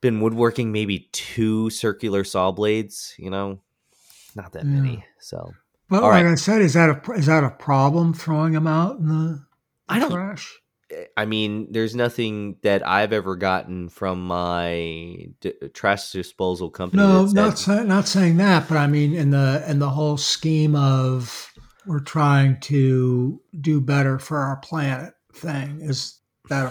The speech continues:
Speaker 2: problem?
Speaker 1: I'm sure it is in some way, but I don't
Speaker 2: Mm.
Speaker 1: know. <laughs>
Speaker 2: Yeah, I just didn't think router, router bits were that, like, uh, no, anyways.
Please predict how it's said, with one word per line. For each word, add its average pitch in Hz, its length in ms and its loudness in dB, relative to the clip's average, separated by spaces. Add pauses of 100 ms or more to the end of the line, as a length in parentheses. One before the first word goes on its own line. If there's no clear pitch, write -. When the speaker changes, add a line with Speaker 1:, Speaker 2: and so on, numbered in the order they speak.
Speaker 2:
problem? 151 680 -6
Speaker 1:
I'm 101 100 -6
sure 208 360 4
it 202 60 6
is 220 200 8
in 147 100 0
some 208 340 2
way, 82 360 0
but 95 440 0 (100)
I 95 320 2
don't 135 200 0
Speaker 2:
Mm. - 0 -
Speaker 1:
know. 117 380 2
<laughs> - 60 -12 (380)
Speaker 2:
Yeah, 160 680 2
I 160 60 4
just 143 180 0
didn't 147 180 0
think 139 140 -2
router, 139 380 0 (140)
router 143 320 2
bits 131 360 -4
were 135 400 -6 (240)
that, 151 240 -12 (160)
like, 139 280 -8
uh, 139 200 -12 (420)
no, 160 240 2
anyways. 127 640 -2